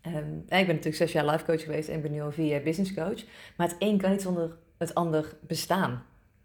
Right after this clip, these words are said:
Hè, dus waar ik nu, nou, bijvoorbeeld de Money Maker Months cursus heb, waarin je onder andere leert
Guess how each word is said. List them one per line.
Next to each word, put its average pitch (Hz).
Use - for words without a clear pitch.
Hè, 185
dus 175
waar 165
ik 156
nu, 175
nou, 175
bijvoorbeeld 156
de 160
Money 160
Maker 156
Months 156
cursus 170
heb, -
waarin 180
je 190
onder 202
andere 202
leert 147